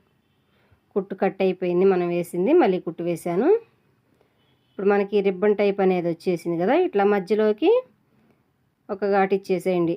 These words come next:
ఇప్పుడు ఇది షోల్డర్ దగ్గరికి అనమాట. షోల్డర్ దగ్గర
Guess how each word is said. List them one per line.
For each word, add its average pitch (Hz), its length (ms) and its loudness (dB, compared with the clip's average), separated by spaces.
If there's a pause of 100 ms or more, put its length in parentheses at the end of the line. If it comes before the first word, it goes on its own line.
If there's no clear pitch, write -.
(120)
ఇప్పుడు 226 240 -2
ఇది 226 140 0
షోల్డర్ 208 380 2
దగ్గరికి 170 340 -4
అనమాట. 160 340 -2 (1300)
షోల్డర్ 185 400 0
దగ్గర 180 280 -2